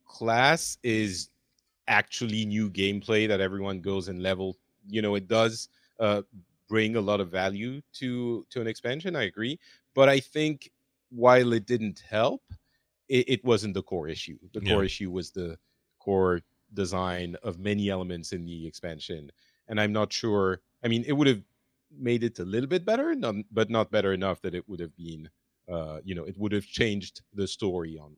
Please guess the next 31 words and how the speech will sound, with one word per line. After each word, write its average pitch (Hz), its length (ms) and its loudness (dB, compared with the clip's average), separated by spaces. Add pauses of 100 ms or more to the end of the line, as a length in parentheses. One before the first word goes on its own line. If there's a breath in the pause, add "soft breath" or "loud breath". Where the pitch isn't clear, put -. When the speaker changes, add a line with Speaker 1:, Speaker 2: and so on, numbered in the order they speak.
Speaker 1:
on 85 160 -18
Warlords. 80 260 -6
Speaker 2:
It 143 80 4
also, 160 440 6
it 127 80 0
was 131 200 4
also, 135 460 4 (280)
would 135 200 6
have 123 100 4
only 135 240 6
been 117 260 4
a 104 200 2
race 113 560 6 (180)
year 95 580 2
that 101 200 4
year 92 440 0
anyway, 95 560 2 (160)
because 101 500 2
the 104 140 -4
year 104 240 2
or 98 140 2
the 90 260 -2
expansion 104 440 0
before 120 520 2 (280)
had 104 340 4
a 95 220 4
new 98 280 2
race 98 260 4
and 98 100 0
new 90 120 0
class. 107 600 2